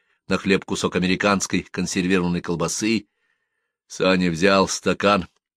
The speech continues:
подержал его, посмотрел на комбата и отставил в сторону. Беззубцев самодовольно ухмыльнулся. Каруселин хлопнул Саню по спине. «А ну-ка расскажи, как ты выкуривал интенданта».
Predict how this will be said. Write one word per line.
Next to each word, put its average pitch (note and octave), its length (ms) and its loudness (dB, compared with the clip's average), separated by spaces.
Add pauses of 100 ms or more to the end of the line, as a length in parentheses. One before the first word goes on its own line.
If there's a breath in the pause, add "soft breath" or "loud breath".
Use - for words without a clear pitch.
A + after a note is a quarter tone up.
(760)
подержал F2+ 600 2
его, G2 200 4
посмотрел F2+ 480 -2
на F2 80 -2
комбата F2 640 -2
и D#2 60 -10
отставил E2+ 540 -2
в - 80 -14
сторону. E2 420 -6 (680)
Беззубцев E2+ 800 -4
самодовольно F2 560 -2
ухмыльнулся. E2 680 -6 (1120)
Каруселин F#2+ 580 0
хлопнул F#2+ 420 -2
Саню F#2 320 -2
по - 80 -12
спине. E2+ 360 -4 (520 soft breath)
«А G#2+ 140 2
ну-ка F#3+ 420 4
расскажи, E3 580 6
как F3+ 240 0
ты G3 300 2
выкуривал F3+ 680 4
интенданта». F#2+ 1040 2